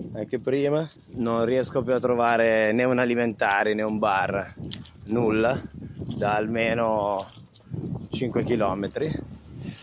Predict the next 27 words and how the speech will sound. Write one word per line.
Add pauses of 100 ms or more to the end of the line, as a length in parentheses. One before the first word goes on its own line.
(480)
Quindi (100)
ritorno
verso
la
Senna
per
poi
risalire
un
po'. (220)
Devo
fare
scorta
di
cibo, (380)
perché
se
è
tutta
così (220)
per
i
prossimi
due
giorni,
l'è
dura.